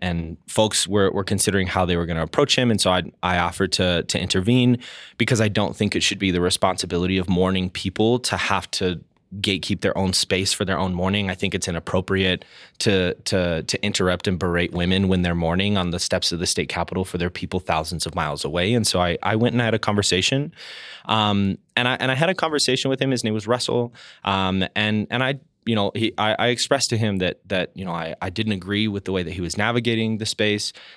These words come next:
that I thought it was disrespectful. Um, and I told it, and he said, "Well, who are you to, to tell me this?" I said, "You know, I'm,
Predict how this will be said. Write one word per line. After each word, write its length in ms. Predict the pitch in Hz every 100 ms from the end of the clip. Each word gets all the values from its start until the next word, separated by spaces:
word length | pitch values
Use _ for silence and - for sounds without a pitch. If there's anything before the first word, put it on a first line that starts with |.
| -
that 100 | 92
I 80 | 92
thought 180 | 90
it 80 | 85
was 100 | 92
disrespectful. 840 | - - - 117 107 113 107 107 101 - - _ 98
Um, 420 | 92 87 87 85 104
and 120 | 101
I 60 |
told 280 | 101 101 95
it, 80 | 98
and 100 | 98
he 80 | 98
said, 160 | 104
"Well, 140 | 92 98
who 120 | 127
are 60 | 110
you 220 | 101 113
to, 140 | 110
to 200 | 92 -
tell 200 | - 156
me 80 | 190
this?" 180 | 143 -
I 40 |
said, 200 | 113 113 110
"You 60 |
know, 140 | 123 127
I'm, 180 | 120